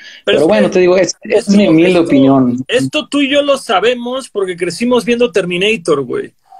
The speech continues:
Speaker 1: Las
Speaker 2: Claro,
Speaker 1: generaciones nuevas
Speaker 2: claro,
Speaker 1: no lo
Speaker 2: claro.
Speaker 1: tuvieron a la mano. <laughs>
Speaker 2: Ujú. Sí, sí, exactamente. Exact-, Skynet es lo que viene, o sea, prepárense.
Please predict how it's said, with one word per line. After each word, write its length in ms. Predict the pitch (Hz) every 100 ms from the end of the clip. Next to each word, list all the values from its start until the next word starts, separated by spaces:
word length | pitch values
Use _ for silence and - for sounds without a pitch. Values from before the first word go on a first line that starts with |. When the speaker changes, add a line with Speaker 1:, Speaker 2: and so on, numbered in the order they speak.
| - _
Speaker 1:
Las 200 | 156 156
Speaker 2:
Claro, 160 | - 180
Speaker 1:
generaciones 500 | 180 - 156 185 -
nuevas 240 | - -
Speaker 2:
claro, 120 | - 220
Speaker 1:
no 100 | 226
lo 100 | 240
Speaker 2:
claro. 100 | 226 -
Speaker 1:
tuvieron 420 | 208 208 240 247
a 60 | 208
la 100 | 185
mano. 360 | 202 233 202 151 - _ _ _ -
<laughs> 540 | 170 _ _ _ _
Speaker 2:
Ujú. 640 | - - 110 120 113 110 - _ _ _ _ _ _ _ _ _ - - -
Sí, 380 | - - 139 147
sí, 180 | 151 160
exactamente. 960 | 160 143 160 151 156 151 156 147 127 - -
Exact-, 360 | 143 160 156 147
Skynet 520 | 135 165 165 175 170
es 80 | 160
lo 120 | 160
que 100 | 156
viene, 300 | 135 160 160
o 40 | 120
sea, 240 | 120 117
prepárense. 680 | 113 110 131 131 147 143